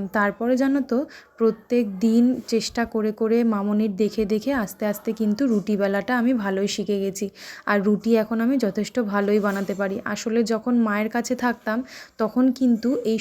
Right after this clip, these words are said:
সংসারের জিনিসপত্রগুলোর প্রতি এত আমার টান ছিল না। যখন নিজের সংসার হলো, তখন কিন্তু আস্তে আস্তে মামনির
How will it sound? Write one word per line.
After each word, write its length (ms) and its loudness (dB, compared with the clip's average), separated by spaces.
সংসারের 520 0
জিনিসপত্রগুলোর 960 0
প্রতি 400 -4
এত 220 -4
আমার 340 -2
টান 260 -2
ছিল 280 0
না। 160 -2
যখন 260 2
নিজের 280 4
সংসার 500 -2
হলো, 240 0
তখন 300 0
কিন্তু 300 0
আস্তে 260 -4
আস্তে 320 -2
মামনির 540 2